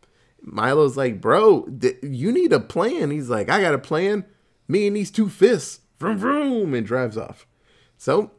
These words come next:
he heads home. And Bill, Billy, he finds a large formal party. Everybody that he knows from school and his life, a lot of old people, people from the town, they're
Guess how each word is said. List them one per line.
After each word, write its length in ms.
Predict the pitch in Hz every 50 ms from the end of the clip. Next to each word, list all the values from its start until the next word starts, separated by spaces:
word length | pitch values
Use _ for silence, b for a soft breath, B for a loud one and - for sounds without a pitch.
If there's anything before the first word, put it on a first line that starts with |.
| _ _ _
he 200 | - 262 175 151
heads 280 | 151 135 170 175 -
home. 440 | - 196 240 262 233 180 131 107 b b b b b b b b b b -
And 480 | 156 170 175 175 147 110 101 110 117 - _ _
Bill, 420 | - 156 202 226 233 226 220 170 156 151 - _ - 117
Billy, 300 | 139 175 185 175 b b b b b b
he 120 | _ 175 202
finds 440 | 202 - 196 190 202 220 208 185 185
a 80 | 185 165
large 640 | 139 135 160 208 233 254 254 202 - - - _ _ _
formal 400 | - - - 165 208 254 254 220
party. 500 | - - - 185 262 - 135 101 - - - -
Everybody 520 | - 160 311 330 339 359 381 440 403 339
that 160 | - 208 208
he 100 | 226 208
knows 480 | 196 185 190 220 233 202 190 214 226 -
from 240 | - - 135 117 104
school 640 | - - - - - 190 202 196 196 208 226 240 226
and 240 | 156 135 123 110 127
his 280 | 135 113 117 127 -
life, 400 | 107 117 165 202 220 220 - b b b b b b b b b _
a 40 | -
lot 160 | 113 147 175
of 60 | 165 -
old 200 | 147 175 175 -
people, 380 | - 165 175 - 185 190 196
people 380 | 190 - - 180 185 - 196 190
from 180 | - 180 175
the 60 | 156 135
town, 500 | - - 139 156 190 208 202 202 202 190 b b b b b b b _
they're 500 | - 104 - - 113 147 196 202 -